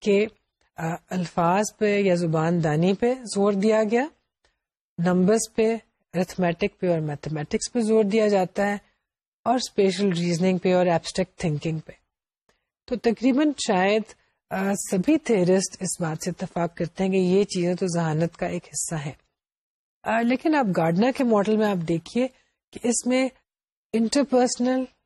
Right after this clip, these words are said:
انٹیلیجنس کی بات کی گئی ہے، انٹراپرسنل کی بات کی گئی ہے، نیچرلسٹک انٹیلیجنس اور میوزیکل انٹیلیجنس کی بھی بات کی گئی۔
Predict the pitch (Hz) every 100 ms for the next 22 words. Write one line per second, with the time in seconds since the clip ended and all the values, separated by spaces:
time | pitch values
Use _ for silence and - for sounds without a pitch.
0 | _ 226 214 220 220 247 247 - 240 208
1 | 208 - 233 208 226 226 214 - _ _
2 | _ _ - 214 220 330 339 247 196 -
3 | 180 175 180 147 143 151 - 170 156 175
4 | 180 170 175 160 160 - 180 175 156 -
5 | 226 - 233 208 208 202 208 254 - -
6 | _ _ _ _ 196 226 214 180 175 175
7 | - 175 165 156 143 143 165 165 - 147
8 | 175 160 139 147 - 151 143